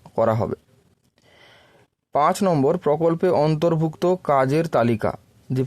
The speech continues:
পনেরোটি কাজের তালিকা রয়েছে ছোটোখাটো কাজ, সেগুলি হলো রাস্তার আলো বসানো, পানীয় জলের পাইপলাইন বা টিউবওয়েল, পুকুর সংস্কার,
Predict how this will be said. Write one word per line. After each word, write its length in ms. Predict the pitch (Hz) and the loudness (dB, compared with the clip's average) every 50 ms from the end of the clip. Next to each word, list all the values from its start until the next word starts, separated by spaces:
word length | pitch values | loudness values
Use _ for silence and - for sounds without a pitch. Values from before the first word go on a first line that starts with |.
| - | -4
পনেরোটি 640 | - 135 139 147 156 160 170 170 156 165 156 165 175 - _ _ _ _ - - _ - | -2 -2 0 2 2 2 2 0 0 -2 -4 -4 -4 -6 _ _ _ _ -20 -20 _ -4
কাজের 340 | - 131 123 131 143 147 143 | -2 0 2 2 0 0 0
তালিকা 380 | - 139 127 131 139 135 143 | 0 0 0 0 0 0 2
রয়েছে 320 | 139 135 123 123 - - 156 - | 2 2 0 0 -2 -6 -10 -8
ছোটোখাটো 540 | - - 143 131 143 - 143 117 117 123 | -4 -4 -2 -2 -2 -2 -2 -2 -2 0
কাজ, 260 | 107 117 131 175 190 208 - - - - - - - _ - | 0 -2 -2 -2 -4 -10 -18 -20 -20 -20 -20 -20 -20 _ -10
সেগুলি 360 | - - 139 139 151 165 175 | -6 -4 -2 0 0 0 0
হলো 280 | 156 147 127 135 143 - - _ _ _ _ _ _ - - _ _ _ _ _ - - | 0 0 0 0 0 -2 -6 _ _ _ _ _ _ -20 -20 _ _ _ _ _ -6 -4
রাস্তার 580 | 120 127 135 143 160 - - - - 175 180 180 - - _ - | 0 2 2 2 0 -2 -4 -2 0 0 0 0 -4 -6 _ -2
আলো 260 | 123 127 131 139 147 | 0 2 2 2 2
বসানো, 460 | 143 147 147 139 156 143 143 147 151 - - - _ _ _ _ _ _ _ _ _ _ _ | 2 0 0 0 0 0 0 -2 -4 -6 -8 -16 _ _ _ _ _ _ _ _ _ _ _
পানীয় 400 | - 113 127 143 156 165 170 170 | -2 0 0 2 2 2 2 2
জলের 300 | 160 160 160 156 160 156 | 2 2 2 2 0 0
পাইপলাইন 720 | 151 - - 123 117 135 139 139 - 139 139 139 147 151 143 | -2 -2 0 2 2 2 0 0 0 0 2 2 2 2 0
বা 100 | 139 143 | 0 0
টিউবওয়েল, 580 | 139 - - 139 143 143 143 147 147 151 156 - _ _ _ _ _ _ _ _ _ | -2 -2 -4 -2 0 0 0 2 0 0 -2 -4 _ _ _ _ _ _ _ _ _
পুকুর 380 | - 165 165 160 - 170 165 151 | -6 -6 -6 -4 -2 -2 -2 -2
সংস্কার, 580 | 139 - - 131 135 143 - - - 151 156 | -4 -4 -2 -2 -2 -4 -4 -2 0 0 0